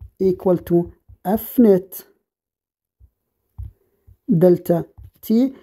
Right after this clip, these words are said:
and delta P in this case here is impulse. So impulse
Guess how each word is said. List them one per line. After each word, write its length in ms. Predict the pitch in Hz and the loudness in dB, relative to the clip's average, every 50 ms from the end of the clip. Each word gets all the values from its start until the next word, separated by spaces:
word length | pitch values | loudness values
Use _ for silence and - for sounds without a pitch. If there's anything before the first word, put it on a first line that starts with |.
| _ _ _ _ - | _ _ _ _ -2
and 380 | - 370 370 190 - - 170 | 0 2 2 2 0 -2 0
delta 440 | 160 233 277 320 320 - - 262 254 247 | 2 2 2 2 0 -2 -2 0 0 -2
P 440 | - - - 269 262 262 262 285 - | -4 -4 -2 0 0 0 0 -2 -4
in 160 | 240 190 180 | -6 -6 -4
this 140 | 190 185 - | -4 -8 -8
case 340 | - - 214 202 185 190 - | -4 -2 -2 -2 -2 -4 -8
here 500 | - _ - - 262 269 277 277 269 269 - - _ - | -18 _ -4 -2 0 2 2 2 2 0 -4 -14 _ -4
is 300 | 226 226 226 196 180 - _ _ _ _ _ - _ _ _ _ - - | -2 -2 -2 -2 -4 -12 _ _ _ _ _ -20 _ _ _ _ -6 0
impulse. 580 | 262 285 262 - - 185 170 156 - - - _ _ _ | 2 2 2 2 2 0 0 0 -4 -8 -16 _ _ _
So 180 | _ - - - | _ 2 2 2
impulse 680 | - 240 226 214 - - 214 254 311 359 349 - - - | 4 4 0 0 2 2 0 2 2 2 0 -2 -8 -16